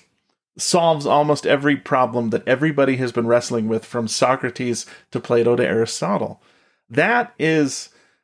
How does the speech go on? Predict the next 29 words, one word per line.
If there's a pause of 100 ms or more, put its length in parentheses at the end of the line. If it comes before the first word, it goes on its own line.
(120)
amazing.
Like,
if
I
didn't
have
the
Book
of
Mormon,
I'd
still
think
Joseph
Smith
was
a
prophet,
because
I
don't
know
where
the
heck
section
ninety-three
came
from.